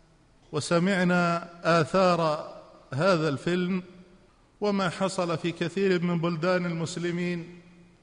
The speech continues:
وكأن القوم يريدون إلقاء حجر في الماء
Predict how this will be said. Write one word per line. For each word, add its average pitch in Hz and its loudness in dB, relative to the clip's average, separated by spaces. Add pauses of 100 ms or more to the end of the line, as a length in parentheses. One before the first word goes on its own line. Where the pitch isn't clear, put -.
(140)
وكأن 214 4
القوم 214 2 (1600)
يريدون 196 4
إلقاء 185 2
حجر 175 2 (1120)
في - 2
الماء 196 2